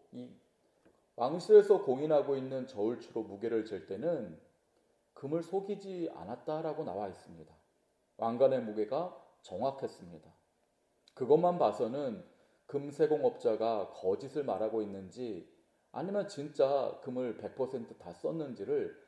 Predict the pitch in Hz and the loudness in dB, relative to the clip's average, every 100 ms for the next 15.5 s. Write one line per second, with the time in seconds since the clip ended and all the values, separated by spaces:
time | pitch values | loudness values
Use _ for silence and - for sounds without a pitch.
0 | _ - 110 135 170 156 110 113 - 101 | _ -6 -4 -4 -4 -2 0 -2 -6 -10
1 | 90 - 80 - - _ _ _ _ _ | -12 -16 -20 -20 -20 _ _ _ _ _
2 | _ _ _ _ _ _ _ _ - 139 | _ _ _ _ _ _ _ _ 4 6
3 | 143 131 117 123 131 143 120 107 127 131 | 8 6 6 4 2 0 0 -6 -4 -4
4 | 131 139 131 190 190 190 156 139 131 123 | 0 0 2 2 2 2 2 2 2 0
5 | 117 - 139 135 135 117 110 107 107 101 | -2 0 0 0 -2 -2 -2 -4 -6 -6
6 | 104 - 110 101 98 95 - 90 90 113 | -6 -8 -10 -8 -10 -12 -14 -12 -10 -8
7 | 120 98 87 _ _ _ - 113 113 120 | -6 -8 -12 _ _ _ -10 -8 -6 0
8 | 120 113 117 165 160 147 113 98 92 85 | 4 4 2 2 4 4 0 -2 -4 -10
9 | - 87 90 92 - 110 98 120 113 80 | -10 -12 -10 -12 -12 -12 -12 -12 -14 -16
10 | 76 _ _ _ _ _ _ _ _ _ | -20 _ _ _ _ _ _ _ _ _
11 | _ _ _ _ _ _ _ _ _ - | _ _ _ _ _ _ _ _ _ 2
12 | 202 240 214 208 202 - 185 151 120 185 | 2 4 6 10 10 8 6 6 6 4
13 | 190 113 127 190 202 170 165 165 151 131 | 4 4 4 4 4 2 2 2 4 0
14 | - 127 131 131 123 156 156 131 123 107 | -2 -4 -4 -2 -2 0 2 2 -2 -4
15 | 92 95 113 107 87 | -12 -8 -6 -6 -10